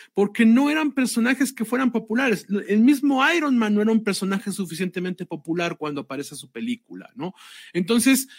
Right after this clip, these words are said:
eh, yo creo que había muy poco que perder con estos personajes. A nadie le importaba si estaban apegados al cómic, a nadie le importaba si los podías modificar. Entonces había cierta libertad creativa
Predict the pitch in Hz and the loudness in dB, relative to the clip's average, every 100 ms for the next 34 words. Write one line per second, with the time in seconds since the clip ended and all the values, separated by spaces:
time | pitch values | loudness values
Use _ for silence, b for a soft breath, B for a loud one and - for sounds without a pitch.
0 | B B - 180 180 185 180 160 233 285 | B B 0 2 4 2 0 0 0 2
1 | 277 285 - 285 - 202 208 262 254 269 | 0 0 0 -2 -2 -2 0 2 4 2
2 | 214 - 269 - 240 - 220 190 185 196 | 0 -4 -4 -2 -6 -4 -4 -4 -2 -2
3 | 208 - 180 180 170 170 151 165 160 147 | -4 -4 -6 -6 -8 -10 -8 -6 -6 -4
4 | 175 214 240 220 208 175 - 202 190 165 | -2 2 2 2 0 -4 -4 -4 -4 -4
5 | 185 180 - 165 151 - 127 - 175 196 | -4 -2 -4 -6 -6 -6 -10 -4 -2 -2
6 | - B B B - 214 240 226 214 - | -4 B B B -2 2 4 4 2 -2
7 | 202 185 165 175 175 160 - - 190 208 | 0 0 0 -2 -2 -6 -6 -4 -2 -2
8 | 214 214 214 220 220 226 202 190 190 208 | 0 0 2 0 0 0 2 0 0 -2
9 | - 196 185 196 202 | -2 -4 -2 -2 -2